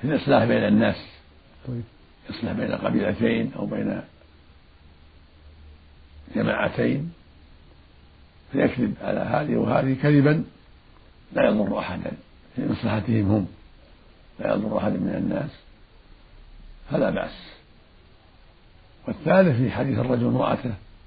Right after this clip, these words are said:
Speaker 1: وامرأة زوجها، لما ثبت في الصحيح عن أم كلثوم بنت عقبة بن أبي معيط رضي الله عنها عن النبي صلى الله عليه وسلم قال:
Speaker 2: اللهم صل عليه.
Speaker 1: "ليس كذاب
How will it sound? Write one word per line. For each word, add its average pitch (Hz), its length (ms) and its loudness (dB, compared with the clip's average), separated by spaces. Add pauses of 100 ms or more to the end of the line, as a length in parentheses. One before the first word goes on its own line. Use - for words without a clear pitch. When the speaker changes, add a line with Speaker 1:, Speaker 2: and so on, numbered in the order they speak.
(120)
Speaker 1:
وامرأة - 300 -2
زوجها، 87 400 -6 (2250)
لما 147 220 6
ثبت 135 220 6
في 120 100 6
الصحيح 117 580 4
عن 113 80 -2
أم 110 240 2
كلثوم 113 400 0 (1400)
بنت 101 180 -2
عقبة 107 300 0
بن 107 140 0
أبي 107 140 0
معيط - 380 -2
رضي - 160 -6
الله 92 320 -6
عنها 110 300 -6 (2750)
عن 120 60 4
النبي 139 300 10
صلى 117 120 2
الله 110 40 -2
عليه 127 320 4
وسلم 113 160 0
قال: 131 160 6
Speaker 2:
اللهم 110 280 -2 (100)
صل 110 140 -8
عليه. 113 420 4
Speaker 1:
"ليس 156 220 6
كذاب 156 560 6